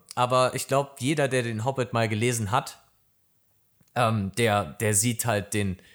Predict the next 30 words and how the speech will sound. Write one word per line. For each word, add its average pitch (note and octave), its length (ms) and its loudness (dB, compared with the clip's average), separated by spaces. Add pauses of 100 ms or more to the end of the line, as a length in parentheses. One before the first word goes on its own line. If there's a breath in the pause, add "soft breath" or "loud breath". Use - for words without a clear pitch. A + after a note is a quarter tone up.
(300 soft breath)
den G2+ 180 -2
Hobbit A2 480 -2
nicht G#2+ 300 -2
in G2+ 80 -4
den F#2 160 -2
Filmen. F#2 460 -2 (460)
So F#2+ 220 -6
die, A2 320 -2 (320 loud breath)
die A2+ 80 0
Rahmenbedingungen, F3 1040 2
dass B2+ 180 0
die C#3 80 0
auf A2+ 140 0
die A#2 100 0
Reise D3+ 380 2
gehen D#3+ 320 0
und C3 160 -4
den, A2+ 240 -2 (500 loud breath)
den A#2+ 120 -2
Erebor D#3 460 0
zurückholen D#3+ 720 0
wollen, D#3 400 4
ja, C#3+ 340 6
das D3+ 220 0
ist, - 240 0 (260 loud breath)
das - 140 -4
ist F3 160 0
irgendwo E3+ 380 2
noch D3+ 160 2
drin. D#3 440 0